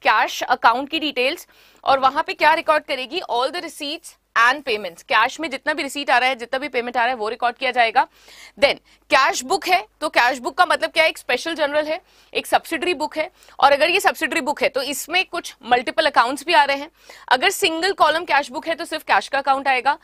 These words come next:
अगर डबल कॉलम है तो कैश and डिस्काउंट आएगा, और अगर ट्रिपल कॉलम है तो कैश, बैंक और डिस्काउंट आएगा।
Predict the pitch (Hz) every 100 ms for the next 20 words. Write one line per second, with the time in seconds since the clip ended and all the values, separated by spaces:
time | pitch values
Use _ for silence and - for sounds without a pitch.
0 | _ - - 254 349 269 262 349 359 277
1 | 269 240 - _ - 330 - 262 277 339
2 | 302 - 254 262 302 269 254 302 _ _
3 | - - 277 370 381 - 427 349 277 285
4 | 320 330 - 262 311 233 226 240 285 320
5 | 254 - 170 175 - -